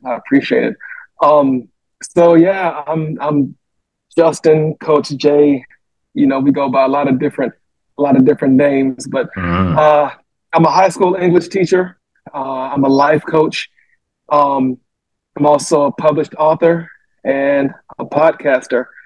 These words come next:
Speaker 1: a husband of twenty years, father of five
Speaker 2: Ooh.
Speaker 1: kids.
Speaker 2: Congratulations.
Speaker 1: <laughs> Thank you. Thank you. Uh,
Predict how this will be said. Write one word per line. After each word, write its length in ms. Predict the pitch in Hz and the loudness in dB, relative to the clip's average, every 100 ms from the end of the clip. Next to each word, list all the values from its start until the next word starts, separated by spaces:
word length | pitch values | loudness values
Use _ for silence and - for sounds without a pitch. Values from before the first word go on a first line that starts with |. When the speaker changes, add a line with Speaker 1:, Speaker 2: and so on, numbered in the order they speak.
| _ _ _ | _ _ _
Speaker 1:
a 80 | 135 127 | -10 0
husband 520 | 160 160 151 170 156 | 2 2 2 2 0
of 100 | 135 | -2
twenty 340 | - 175 175 | -2 2 2
years, 560 | 165 175 180 185 175 - - | 2 2 2 0 -6 -10 -6
father 280 | 143 147 147 | -2 0 0
of 100 | - | 0
five 280 | 294 339 320 | 2 2 2
Speaker 2:
Ooh. 60 | |
Speaker 1:
kids. 520 | 262 151 156 160 160 - | -2 -4 -2 -2 -2 -10
Speaker 2:
Congratulations. 640 | - 98 85 101 107 - - - 220 _ | -10 -10 -6 -6 -4 -6 -8 -4 -4 _
Speaker 1:
<laughs> 440 | _ _ _ _ - | _ _ _ _ -4
Thank 280 | - 165 - | 0 0 0
you. 180 | - - _ | -6 -6 _
Thank 220 | 151 147 135 | 0 0 0
you. 120 | 131 - - - - _ _ | -6 -10 -20 -20 -20 _ _
Uh, 320 | 147 143 135 | -2 -2 -2